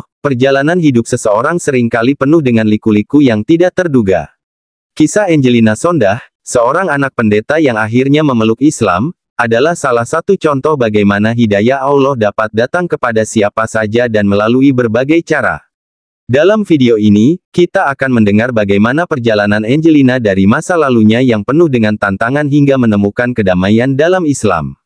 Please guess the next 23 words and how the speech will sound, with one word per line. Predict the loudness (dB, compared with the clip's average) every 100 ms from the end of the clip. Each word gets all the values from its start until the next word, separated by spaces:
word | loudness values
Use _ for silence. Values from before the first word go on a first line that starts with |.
| _ _ _ _ _
Keputusannya | -4 0 0 0 0 0 2
untuk | 2 0 0 0
menikah | 0 0 -2 0
dengan | -2 0
Aji | -2 0 2
Mas | 0 0 -2
Said | -2
dan | -2 0 2
nyaris | 2 0 -2
kawin | -2 0 2
lari | 0 2 2
menunjukkan | 2 2 2 0 -2 -2 -2
betapa | -2 -4 -4 -4
besar | -4 -4 -2
cintanya | -2 0 0 0 0
dan | 0 0 -2
betapa | -2 -4 -4 -2
kuatnya | -2 -2 -2 -2
keinginan | 0 2 2 2 0
untuk | -2 -2 -2
mengikuti | 0 0 0 0 0
jalan | 2 0 0 -2
kebenaran. | -2 0 0 0 -2 -4